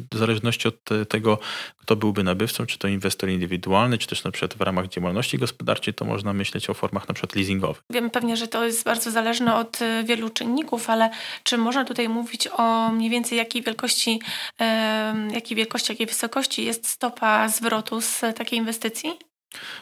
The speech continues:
Speaker 1: Według, y, takich projekcji, które są obecnie, e, obecnie przygotowywane w ramach takich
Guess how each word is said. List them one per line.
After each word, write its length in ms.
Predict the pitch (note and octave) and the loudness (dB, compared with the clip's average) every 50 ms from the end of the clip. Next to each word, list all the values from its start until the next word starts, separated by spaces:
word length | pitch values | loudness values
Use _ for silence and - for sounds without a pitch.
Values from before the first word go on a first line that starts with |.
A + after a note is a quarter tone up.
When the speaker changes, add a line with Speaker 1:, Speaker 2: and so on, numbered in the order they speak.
| - _ - | -18 _ -18
Speaker 1:
Według, 640 | - - - G3+ F3+ E3+ E3+ D#3 - - - - | -8 -2 0 2 2 2 2 0 -2 -2 0 2
y, 280 | C#3 C3 C3 B2+ B2 A#2+ B2 B2 B2 - | 4 6 6 4 4 2 0 -4 -4 -2
takich 320 | - A#2 - A2 A2 - | -2 0 0 0 -4 0
projekcji, 380 | - A2+ A#2 B2 A#2+ - A#2+ A2+ | 4 6 6 6 4 4 0 -2
które 220 | - - G#2+ G#2 | 0 0 0 0
są 380 | - - - G#2 G#2 G2+ G2+ - | 0 0 0 0 0 2 0 0
obecnie, 560 | - G2 G#2 G#2+ A#2+ - - - G#2 G2 G2 | 0 2 2 2 2 2 0 0 2 2 4
e, 760 | F#2+ F#2+ F#2+ - - G2+ F#2+ F#2+ F#2+ F#2+ F#2+ F#2+ F#2+ F#2+ F#2 G2 | 4 2 2 0 0 -2 -2 -2 -4 -4 -4 -2 -2 -2 -2 -2
obecnie 420 | G2 G2 G2 G2 - - - G2 | -2 0 0 0 0 -2 -4 -4
przygotowywane 720 | F#2+ - - G#2 F#2+ - G2+ F#2+ G2 G2 G#2 A2+ G#2+ G#2 F#2+ | -2 -2 0 -2 -2 0 -2 -2 2 2 2 2 2 0 0
w 60 | G2+ | 0
ramach 280 | G2 F#2+ F#2+ F#2+ - | 0 0 0 -2 -2
takich 220 | - - - - | -4 -10 -12 -14